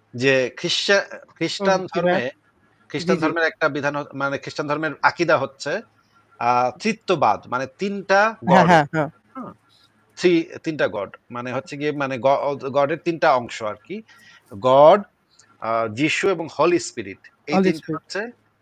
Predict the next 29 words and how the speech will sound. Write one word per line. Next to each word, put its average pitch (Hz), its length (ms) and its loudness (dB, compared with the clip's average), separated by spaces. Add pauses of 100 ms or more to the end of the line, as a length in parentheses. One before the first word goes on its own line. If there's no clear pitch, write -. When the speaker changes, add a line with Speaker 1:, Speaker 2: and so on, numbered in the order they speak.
(140)
Speaker 1:
খ্রিস্টানদের 165 460 -2
আকীদা, 120 460 -2
যে 117 120 -8
এই 127 80 -4
তিনটা 131 360 -6
হচ্ছে 190 380 -6
মানে 123 320 -8
ত্রিত্ববাদে 135 720 0
তারা 127 180 -2
বিশ্বাস 113 320 -10
করে। 110 200 -6
এটাকে 131 300 -10
ইংরেজিতে 143 280 -8
বলে 151 140 -6
ট্রিনিটি। 165 420 -6
এটা - 840 -10
Speaker 2:
হ্যাঁ, 170 100 6
Speaker 1:
হচ্ছে 180 200 4
Speaker 2:
হ্যাঁ। 147 120 0
Speaker 1:
খ্রিস্টান 147 300 -10
ধর্মের 156 220 -2
একটা 156 180 -2
মৌলিক 160 440 0
বিশ্বাস। - 680 -8
ঠিক 208 120 -12
আছে? 107 220 -12 (720)
মুহাম্মদের 214 760 2
কোরআনের 180 500 4
ভিতরে 147 460 -2